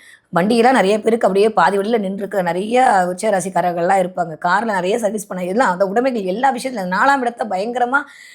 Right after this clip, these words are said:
டேமேஜ் பண்ணி, அதோடைய சுக துக்கங்கள், அம்மா கிட்ட திட்டு வாங்காத விருச்சிக ராசி ஒரு ஆள் கூட இருந்திருக்காது போன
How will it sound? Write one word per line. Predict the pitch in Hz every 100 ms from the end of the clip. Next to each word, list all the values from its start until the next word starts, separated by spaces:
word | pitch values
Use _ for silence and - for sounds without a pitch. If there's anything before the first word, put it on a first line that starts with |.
| - _
டேமேஜ் | 196 220 240 202 214
பண்ணி, | 202 208 247 277 _ _ _ _ -
அதோடைய | 180 185 190 190 185 175 175 175 -
சுக | - 226 254
துக்கங்கள், | 233 208 190
அம்மா | 175 240
கிட்ட | 254 226
திட்டு | 208 -
வாங்காத | 262 247 254
விருச்சிக | 240 208 226
ராசி | 208 190
ஒரு | 254 180 185 240
ஆள் | 226
கூட | 247
இருந்திருக்காது | 226 190 185 214
போன | 208 165